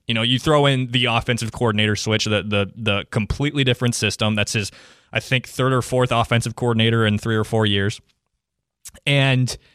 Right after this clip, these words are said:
you throw in the fact that he's been around, you know, been on campus, been able to get a little more comfortable with teammates, learn guys' tendencies, but also adding in, you know, some unfamiliar faces in, like, Desmond Hudson and, and switching things up a little bit on the offensive line, no longer having Trevor Penning.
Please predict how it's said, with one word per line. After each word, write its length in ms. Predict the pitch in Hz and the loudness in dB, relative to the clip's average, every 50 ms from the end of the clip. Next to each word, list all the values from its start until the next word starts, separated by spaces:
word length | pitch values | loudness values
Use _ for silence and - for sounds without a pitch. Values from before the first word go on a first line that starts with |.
| _ _ _ _ - | _ _ _ _ -4
you 140 | 135 135 | -2 -2
throw 260 | 127 - 151 156 147 143 | 0 2 2 2 4 4
in 80 | 143 | 4
the 60 | 135 | 2
fact 260 | - - 143 143 135 - | 2 2 2 2 2 2
that 80 | 135 | 2
he's 160 | 127 135 120 | 2 2 2
been 160 | 104 135 139 139 | 2 2 2 4
around, 420 | 127 120 120 117 113 117 113 - - | 4 4 4 4 4 2 0 0 0
you 100 | 120 117 | 0 2
know, 220 | 113 113 113 - 127 | 2 2 0 -2 -2
been 160 | 113 123 120 | 0 2 2
on 160 | 123 123 123 | 4 2 2
campus, 640 | 123 - 127 120 117 110 - 120 117 113 110 - - | 2 2 2 2 2 2 0 0 0 2 0 -2 -2
been 140 | - 120 117 | -2 -2 0
able 180 | 113 113 117 | 0 0 -2
to 80 | 110 113 | -2 0
get 140 | 107 117 117 | 0 0 2
a 40 | |
little 140 | 117 120 120 120 | 2 2 2 2
more 160 | 120 120 117 | 4 2 2
comfortable 480 | - - 123 117 - - 123 123 120 | 2 2 0 0 0 -2 0 0 2
with 120 | 117 110 - | 2 0 -2
teammates, 720 | - 123 123 120 120 120 120 117 117 117 113 - - - - - - - - | 0 0 0 2 2 2 2 2 2 0 0 -2 -6 -6 -8 -12 -20 -18 -12
learn 320 | - 113 120 127 127 127 127 | -6 0 2 4 4 4 4
guys' 300 | 120 127 113 113 113 - | 4 2 2 2 0 -2
tendencies, 800 | - - 135 127 127 123 123 123 - - 127 123 120 117 117 113 | -2 0 0 2 2 2 2 0 0 0 2 2 4 4 2 0
but 160 | - - 127 | 0 -2 -4
also 800 | - 123 127 147 151 - - 143 135 127 127 123 123 120 117 - _ - _ _ _ _ _ _ _ _ _ _ _ _ - | -2 0 2 2 2 2 2 2 4 4 4 4 4 2 0 -2 _ -14 _ _ _ _ _ _ _ _ _ _ _ _ -2
adding 280 | 127 131 127 127 127 | 0 2 2 2 2
in, 200 | 127 123 123 123 | 2 0 0 0
you 80 | 123 123 | 0 2
know, 220 | 123 120 120 123 | 2 2 0 0
some 260 | - - 131 123 120 127 | -2 -2 -2 -2 0 0
unfamiliar 520 | 131 131 - - 123 123 123 123 120 117 | 0 0 0 0 0 2 2 2 2 2
faces 360 | - 127 123 117 - 123 110 120 | 2 2 0 2 2 0 0 0
in, 60 | 120 | 2
like, 240 | 113 113 113 - - | 2 0 0 0 0
Desmond 400 | 120 117 117 - 123 120 117 110 | 0 0 2 0 0 0 0 0
Hudson 720 | - - 123 120 - - - 123 120 120 120 120 117 113 | 0 0 0 0 0 -2 0 2 2 2 2 2 2 2
and, 360 | 113 113 113 113 110 107 - | 2 2 2 0 0 -2 -4
and 400 | 110 110 110 110 110 107 107 101 _ _ _ _ - | -4 -4 -4 -2 -2 -2 -4 -6 _ _ _ _ -10
switching 360 | - - 139 131 - 135 131 | -6 -2 -2 -2 0 0 -2
things 260 | 123 127 127 120 110 | 0 2 2 2 2
up 140 | 123 123 113 | 2 0 2
a 20 | 123 | 0
little 220 | 120 123 120 117 | 0 2 2 2
bit 80 | 117 113 | 2 2
on 100 | 110 110 | 2 2
the 80 | 113 | 2
offensive 460 | 110 110 110 - - 113 - 110 101 | 2 2 2 2 0 0 0 0 -2
line, 240 | 110 107 107 107 110 | 0 2 2 2 2
no 120 | 110 110 110 | 2 2 2
longer 240 | 110 110 110 113 | 2 2 2 2
having 240 | 107 107 107 107 107 | 2 2 2 0 0
Trevor 320 | 107 - - 117 107 107 104 | -2 0 2 2 2 2 0
Penning. 560 | - - - 127 123 123 110 107 104 107 | -2 0 0 0 2 2 2 0 0 -2